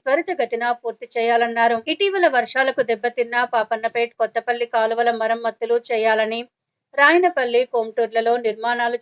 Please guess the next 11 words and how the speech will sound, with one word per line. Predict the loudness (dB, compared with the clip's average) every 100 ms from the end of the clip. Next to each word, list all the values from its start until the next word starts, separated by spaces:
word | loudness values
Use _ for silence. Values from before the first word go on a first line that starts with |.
| -4
చేపట్టాలన్నారు. | -2 -2 0 2 2 2 0 0 -4 _ _ _ _ 2
ధాన్యం | 4 6 2 0 0
కొనుగోలును | 0 0 0 0 -2 0
మరింత | -2 -2 -4 -2
వేగవంతం | 0 -2 -2 -4 -4
చేసి | -4 -6 -2 0
రైతులకు | 0 -2 -4 -2 -2
ఇబ్బంది | -4 -6 -4 -4
లేకుండా | -4 -4 0 -2 -2
చూడాలన్నారు. | -2 0 0 0 0 0 -2 _ _ _ _ _ 2
ధాన్యం | 4 6 4